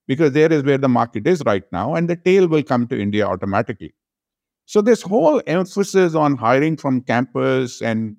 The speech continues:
you know, large numbers and things like that is reflecting the massive cash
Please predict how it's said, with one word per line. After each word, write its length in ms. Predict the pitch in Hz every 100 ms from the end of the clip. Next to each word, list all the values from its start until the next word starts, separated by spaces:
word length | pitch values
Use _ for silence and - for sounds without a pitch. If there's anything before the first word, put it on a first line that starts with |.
| -
you 120 | 113
know, 300 | 120 117 110 _ -
large 380 | 104 127 123 113
numbers 480 | 120 120 127 123
and 140 | 113 101
things 240 | 143 135
like 220 | 127 120 107
that 260 | 110 110 - _ _ _
is 160 | 143 156
reflecting 800 | 156 - 175 185 - 190 185 185 _ _ _ _ _
the 100 | 170
massive 680 | 190 160 175 185 - 208 170 -
cash 320 | 151 151 -